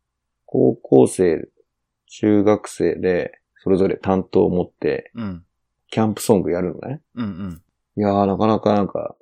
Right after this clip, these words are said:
Speaker 1: あの、高校生なんかもうすごいしっかりしてんの。もうコーチかぐらい。
Speaker 2: あ、本当に？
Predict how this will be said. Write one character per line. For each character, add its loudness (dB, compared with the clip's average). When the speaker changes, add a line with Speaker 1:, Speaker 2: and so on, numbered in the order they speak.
Speaker 1:
あ -12
の、 -12
高 2
校 4
生 4
な -2
ん -6
か -8
も -12
う -16
す -8
ご 0
い -2
し -10
っ -20
か -6
り -4
し -14
て -10
ん -14
の。 -14
も -12
う -14
コ 2
ー 6
チ -12
か 4
ぐ 2
ら -4
い。 -14
Speaker 2:
あ、 2
本 4
当 2
に？ -4